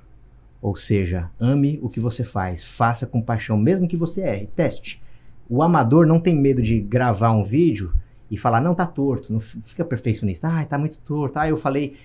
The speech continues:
esquisito ali, não ficou muito legal". Não, seja amador, isso, isso vai melhorar com o tempo.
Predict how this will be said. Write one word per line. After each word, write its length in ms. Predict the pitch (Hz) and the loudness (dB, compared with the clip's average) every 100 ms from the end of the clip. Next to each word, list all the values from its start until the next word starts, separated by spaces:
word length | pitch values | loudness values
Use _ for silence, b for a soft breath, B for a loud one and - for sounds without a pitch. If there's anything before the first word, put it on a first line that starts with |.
| - | -4
esquisito 600 | 151 - 139 117 151 151 | -2 2 4 4 2 2
ali, 220 | 120 135 | 2 2
não 80 | 127 | 2
ficou 240 | 127 131 139 | 0 -2 -2
muito 200 | 139 139 | -2 -2
legal". 240 | 123 123 | 0 2
Não, 140 | 180 170 | 2 2
seja 320 | 185 190 190 | 0 0 0
amador, 400 | 165 117 156 180 | 0 0 0 0
isso, 260 | 202 - 165 | -4 -6 -6
isso 200 | 175 185 | -6 -2
vai 120 | 180 | 0
melhorar 280 | 190 180 170 | 0 0 0
com 100 | 190 | -2
o 40 | |
tempo. 260 | 170 117 90 | -2 -2 -4